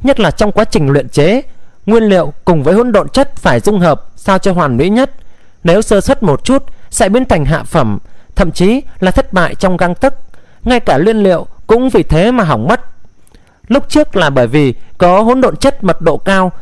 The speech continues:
cho nên mới có thể khiến Tử Vân Kỳ tăng lên một phẩm cấp. Mà tới nguyên thủy vũ trụ này, Tần Vũ cũng đã không còn phong thái tượng thần năm đó nữa. "Tần thống lĩnh,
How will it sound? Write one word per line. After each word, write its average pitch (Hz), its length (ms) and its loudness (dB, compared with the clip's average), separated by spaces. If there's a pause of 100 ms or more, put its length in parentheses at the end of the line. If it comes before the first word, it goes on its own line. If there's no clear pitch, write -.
(160)
cho 233 80 4
nên 220 260 2
mới 202 120 2
có 269 100 0
thể 143 220 2
khiến 214 320 0 (240)
Tử 147 160 4
Vân 202 200 0
Kỳ 151 240 2
tăng 208 220 0
lên 202 220 2 (100)
một 156 200 2
phẩm 123 220 0
cấp. 254 200 0 (460)
Mà 185 120 2
tới 190 240 2
nguyên 240 180 0
thủy 151 200 2
vũ 196 160 2
trụ - 180 2
này, 147 300 -2 (280)
Tần 156 200 2
Vũ 220 240 2 (260)
cũng 247 300 2
đã 254 80 2
không 240 220 0
còn 160 220 2
phong 196 220 0
thái 190 340 0 (260)
tượng 190 180 2
thần 143 280 2
năm 185 160 0
đó 165 140 2
nữa. 220 280 2 (840)
"Tần 135 160 0
thống 175 200 2
lĩnh, 240 220 2